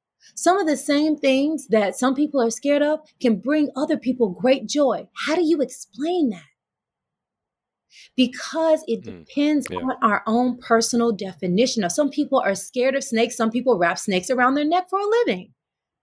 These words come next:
Speaker 1: How do you explain that? But if we look at fear as a vibration of love, it's feedback. If you are scared of that, then in your body, it is signaling, "This means danger to me."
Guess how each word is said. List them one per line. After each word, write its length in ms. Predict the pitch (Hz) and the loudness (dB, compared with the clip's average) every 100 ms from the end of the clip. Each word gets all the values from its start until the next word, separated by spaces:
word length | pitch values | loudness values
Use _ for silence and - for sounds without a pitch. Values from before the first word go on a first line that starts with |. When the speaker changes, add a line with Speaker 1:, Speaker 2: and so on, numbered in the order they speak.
| _ _ _ _ | _ _ _ _
Speaker 1:
How 200 | - 226 | -4 0
do 60 | 240 | 2
you 180 | 233 | 0
explain 560 | 220 - - 226 233 202 | -2 -6 -8 -4 -4 -6
that? 120 | 180 _ _ _ _ _ - - _ | -12 _ _ _ _ _ -20 -20 _
But 240 | 262 262 | 6 6
if 180 | 277 320 - | 2 -2 0
we 140 | 311 | 0
look 280 | 233 269 294 - | 4 2 2 0
at 240 | 214 202 | 0 0
fear 400 | - - 320 330 | -2 -2 2 2
as 200 | 247 196 | 2 0
a 40 | 208 | 2
vibration 520 | 208 196 220 226 220 | 2 2 0 0 -4
of 120 | 190 | -2
love, 240 | 220 294 254 | 0 0 0
it's 240 | 254 240 - | -2 -4 -4
feedback. 520 | 294 339 226 180 160 - | 0 2 2 0 -2 -2
If 140 | 233 233 | 0 0
you 200 | 262 302 | 0 2
are 100 | 233 | 0
scared 480 | - - 302 349 294 | -2 -4 0 0 0
of 180 | 208 151 | -4 -10
that, 180 | - - _ _ _ _ _ _ _ _ _ _ _ _ _ | -16 -16 _ _ _ _ _ _ _ _ _ _ _ _ _
then 200 | 208 240 247 | 0 0 2
in 240 | 320 359 | 0 0
your 180 | 330 330 | 0 0
body, 400 | 302 311 277 233 277 | 0 0 0 -2 0
it 100 | 285 | 0
is 140 | 269 | 0
signaling, 400 | 330 262 214 185 | 0 0 0 -2
"This 240 | 294 330 262 | 0 0 0
means 300 | 262 240 180 | 0 0 0
danger 440 | 214 254 262 196 | 0 0 -2 -4
to 200 | 185 165 | -8 -10
me." 260 | 151 120 | -10 -16